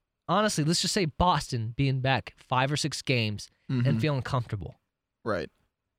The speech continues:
Speaker 1: You cannot <laughs> afford that at all.
Speaker 2: Uh, this team.
Speaker 1: I haven't actually seen the schedule for the Twins recently.
Speaker 2: Th-
Speaker 1: Um,
Speaker 2: they have a f-,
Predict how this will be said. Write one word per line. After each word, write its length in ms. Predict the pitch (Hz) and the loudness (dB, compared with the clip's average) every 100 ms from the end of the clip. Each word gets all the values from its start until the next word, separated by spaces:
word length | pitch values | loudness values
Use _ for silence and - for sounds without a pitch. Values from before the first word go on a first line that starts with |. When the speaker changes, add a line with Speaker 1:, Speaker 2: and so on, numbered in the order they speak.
| - | -2
Speaker 1:
You 100 | 156 | -2
cannot 640 | - 170 147 156 151 - | 0 0 0 0 0 0
<laughs> 0 | |
afford 380 | 156 143 151 135 | -2 0 0 0
that 240 | 120 92 - _ _ _ _ - | 0 -2 -6 _ _ _ _ -2
at 120 | - | 2
all. 300 | 151 160 - _ _ _ _ _ _ _ _ _ _ _ _ _ _ - | 2 2 -2 _ _ _ _ _ _ _ _ _ _ _ _ _ _ -8
Speaker 2:
Uh, 520 | 180 165 139 120 110 107 - - _ _ _ _ _ _ - | -2 2 2 2 0 -2 -8 -20 _ _ _ _ _ _ -10
this 200 | 151 113 | -8 -8
team. 320 | - 117 117 123 - _ _ _ _ _ _ _ | -8 -8 -6 -10 -18 _ _ _ _ _ _ _
Speaker 1:
I 300 | - 165 160 - - | 0 2 0 -4 -4
haven't 320 | 170 269 339 | 0 2 0
actually 360 | - 165 - 175 | 0 0 0 -2
seen 320 | - 175 180 | 0 0 2
the 60 | 160 | 2
schedule 400 | - 165 151 131 _ - | 2 0 0 -4 _ -4
for 220 | 147 151 | 0 0
the 120 | 127 | -2
Twins 600 | - - 135 131 131 - - _ 127 | -4 -4 -2 0 -2 -6 -12 _ -12
recently. 960 | 135 135 151 147 135 87 120 113 110 | -4 0 0 0 -2 -2 -2 -2 -2
Speaker 2:
Th- 100 | 147 | -4
Speaker 1:
Um, 460 | 113 120 117 117 117 | -2 0 0 0 -4
Speaker 2:
they 220 | - 139 147 | -2 0 2
have 640 | 139 131 127 127 127 120 | 4 4 2 2 2 0
a 380 | 123 117 117 113 | 0 0 0 -4
f-, 280 | - - | -8 -16